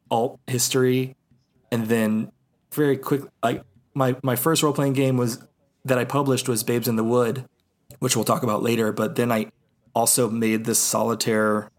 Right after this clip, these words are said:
letter writing game called All We Love, We Leave Behind.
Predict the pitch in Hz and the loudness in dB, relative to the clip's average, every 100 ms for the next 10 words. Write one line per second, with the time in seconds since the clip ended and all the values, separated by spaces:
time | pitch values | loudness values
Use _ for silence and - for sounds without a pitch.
0 | _ 113 113 120 117 110 110 107 104 - | _ -2 2 2 2 2 2 -2 -4 -4
1 | 107 104 104 107 - - 110 104 107 110 | -2 0 -2 -6 -10 -6 0 0 2 2
2 | 113 110 110 113 107 104 104 107 107 107 | 2 0 0 -2 -2 -4 -6 -4 -2 -2
3 | 104 | -2